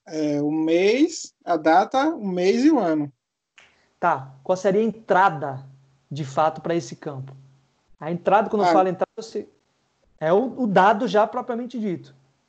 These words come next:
Speaker 1: Ah, seria de um a nove, no caso.
Speaker 2: Um a nove o quê?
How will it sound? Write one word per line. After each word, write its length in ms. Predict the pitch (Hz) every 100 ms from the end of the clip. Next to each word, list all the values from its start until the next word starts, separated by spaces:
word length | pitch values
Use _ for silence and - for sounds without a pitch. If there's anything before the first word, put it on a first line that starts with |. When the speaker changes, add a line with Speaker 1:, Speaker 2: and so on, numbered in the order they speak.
| _ _ _ _ - _ _ _
Speaker 1:
Ah, 120 | 190
seria 340 | - 190 196
de 140 | 202 220
um 140 | 226
a 100 | 339
nove, 300 | 311 196 190
no 120 | 190
caso. 380 | 160 151 147 156 _ _ _ _ _ _ - - _ _ _
Speaker 2:
Um 80 | 165
a 40 |
nove 240 | 165 190 196
o 40 |
quê? 280 | - 151